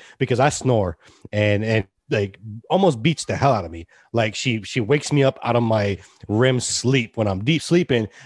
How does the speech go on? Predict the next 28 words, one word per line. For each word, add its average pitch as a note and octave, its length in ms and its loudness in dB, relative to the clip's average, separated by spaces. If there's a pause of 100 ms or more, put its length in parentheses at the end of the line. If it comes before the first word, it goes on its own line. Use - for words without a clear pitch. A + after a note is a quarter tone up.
because C#3+ 180 2
I D3 60 4
snore D3+ 500 2
real C3+ 140 4
bad, D3 380 4 (280)
you B2 160 2
know? B2+ 240 4
And C3 220 0
so B2 720 2 (340)
I C3+ 200 4
understand C#3+ 560 2
that, G2+ 220 0
you A#2 120 0
know? B2 140 0
So C3 380 2
again, D3 260 2
I D3 80 4
think E3 180 -4
that C#3+ 180 -2
I C3 80 4
just, B2 460 -2 (320)
I've C#3+ 160 2
only D#3 180 6
got A#2+ 160 4
five A2+ 280 0
years A2+ 240 2
with A2+ 100 4
her. A2 180 2